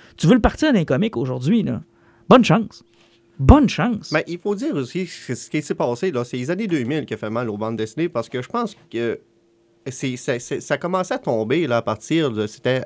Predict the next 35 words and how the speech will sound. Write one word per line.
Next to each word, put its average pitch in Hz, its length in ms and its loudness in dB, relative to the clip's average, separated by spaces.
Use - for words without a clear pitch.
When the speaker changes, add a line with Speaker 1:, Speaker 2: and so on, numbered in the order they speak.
Speaker 2:
euh, 117 280 -2
Avengers 160 380 2
Disassemble. 127 640 0
Speaker 1:
Mhm. 156 320 4
Speaker 2:
Quand 214 180 6
les 165 180 0
Avengers 143 400 2
ont 123 120 4
pété, 127 460 -2
que 120 100 0
ça 135 160 0
a 127 40 2
mené 147 260 2
à 120 100 2
House 139 380 -2
of 131 140 2
M, 143 320 0
qui - 120 -8
était 117 160 -2
Speaker 1:
Qui 156 80 4
Speaker 2:
comme 180 120 6
Speaker 1:
était - 120 0
très 143 240 2
bon, 160 240 4
en 220 80 2
passant. 202 280 2
Speaker 2:
Oui, 226 180 2
Speaker 1:
Ouais. - 60 -8
Speaker 2:
sauf 117 160 -4
que 147 120 2
c'était 147 240 -2
le 175 100 2
premier 175 320 0
méga, 131 500 2
euh, 117 240 2